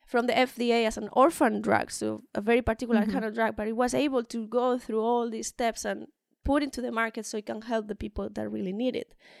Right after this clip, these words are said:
Speaker 1: So to me, that's a great example that these things can happen, even though resistant infections are relatively small compared to other things, we can find a way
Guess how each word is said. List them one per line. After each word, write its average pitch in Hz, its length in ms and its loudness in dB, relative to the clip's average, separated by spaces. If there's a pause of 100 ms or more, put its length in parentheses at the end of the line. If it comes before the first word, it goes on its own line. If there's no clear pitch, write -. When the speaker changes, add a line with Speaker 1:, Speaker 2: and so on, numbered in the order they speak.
(280)
Speaker 1:
So 226 600 4 (160)
to 247 120 -8
me, 269 280 -2
that's 240 240 -2
a 226 80 -4
great 240 200 2
example 233 500 -2
that 208 180 -2 (180)
these 247 220 -4
things 233 340 -4
can 262 300 -2
happen, 226 560 -4 (160)
even 240 340 -4
though 226 320 4 (220)
resistant 277 440 -2
infections 240 680 -4 (420)
are 226 240 6
relatively 220 640 0
small 269 420 2
compared 214 440 -4
to 220 140 -4
other - 180 -4
things, 247 500 -2 (160)
we 240 440 0
can 233 260 -4 (100)
find 262 480 2
a 220 80 -2
way 226 400 0